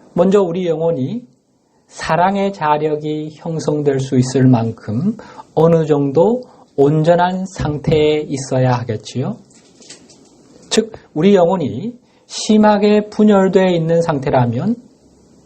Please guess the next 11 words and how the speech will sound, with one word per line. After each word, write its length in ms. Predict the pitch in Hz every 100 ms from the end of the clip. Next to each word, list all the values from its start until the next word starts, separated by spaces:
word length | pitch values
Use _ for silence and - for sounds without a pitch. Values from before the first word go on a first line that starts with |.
| _ _ _ - - _ -
영혼 340 | 127 143 202 233
조각들을 560 | 214 208 202 202 190
다시 420 | 190 180 175 180 -
끌어올 440 | 180 165 165 160
만큼 600 | 156 143 143 165 196 240 - _ _ _ _
충분한 720 | - 196 185 180 180 175 175
사랑을 720 | - - 143 139 143 196 226 - _ _ _
담을 380 | - 131 135 127
수가 560 | - 131 120 143 185 196
없는 380 | 113 127 156
것입니다. 580 | 156 110 - 82 - -